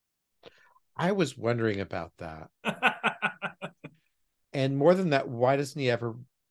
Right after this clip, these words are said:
Speaker 1: well, no, he does take it. Yeah.
Speaker 2: Oh,
Speaker 1: Who
Speaker 2: yeah.
Speaker 1: put the, who put the gun there?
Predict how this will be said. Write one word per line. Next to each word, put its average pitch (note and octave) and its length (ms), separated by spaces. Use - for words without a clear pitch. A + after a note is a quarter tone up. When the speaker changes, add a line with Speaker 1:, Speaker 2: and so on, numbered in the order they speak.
Speaker 1:
well, B2+ 280
no, A#2+ 120
he B2+ 100
does C3 240
take G2+ 240
it. - 140
Yeah. A2 300
Speaker 2:
Oh, D3 160
Speaker 1:
Who E3 60
Speaker 2:
yeah. F3 80
Speaker 1:
put F#3+ 160
the, F3 120
who D3 140
put D#3+ 220
the C#3+ 80
gun C3+ 260
there? A#2 320